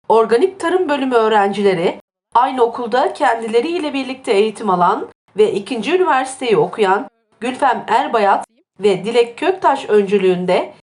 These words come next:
İzmir yolu üzeri İlk Kurşun Polis Merkezi mevkiinde Umut Ayberk Akbay'ın uygulama alanı olarak hibe ettiği tarlada Ödemiş İlçe Tarım Müdürlüğü'nün de destekleriyle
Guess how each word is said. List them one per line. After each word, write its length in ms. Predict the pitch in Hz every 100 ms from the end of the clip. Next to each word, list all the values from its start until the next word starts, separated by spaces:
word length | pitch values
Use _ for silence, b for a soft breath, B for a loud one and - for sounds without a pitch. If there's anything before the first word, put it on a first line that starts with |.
| -
İzmir 300 | 262 247 262
yolu 260 | 254 247 240
üzeri 320 | 233 233 254
İlk 340 | 370 302 302
Kurşun 380 | 285 277 294 285
Polis 360 | - 247 302 294
Merkezi 460 | 254 - 254 226
mevkiinde 800 | 214 190 185 175 165 165 254 311 _ _ _ -
Umut 300 | 233 254 254
Ayberk 500 | 220 233 233 226 -
Akbay'ın 600 | 262 - 262 233 180 302 - _ -
uygulama 480 | 220 226 233 240 349
alanı 280 | 349 320
olarak 380 | 302 285 277 269
hibe 240 | 262 254 254
ettiği 400 | 254 - 226 208
tarlada 680 | 226 208 185 175 214 - - _ _ -
Ödemiş 400 | 220 302 302 339
İlçe 240 | 294 330
Tarım 300 | 330 311 330
Müdürlüğü'nün 600 | 339 277 294 277 269 277
de 160 | 220 185
destekleriyle 920 | 240 - 285 294 262 226 185 294 381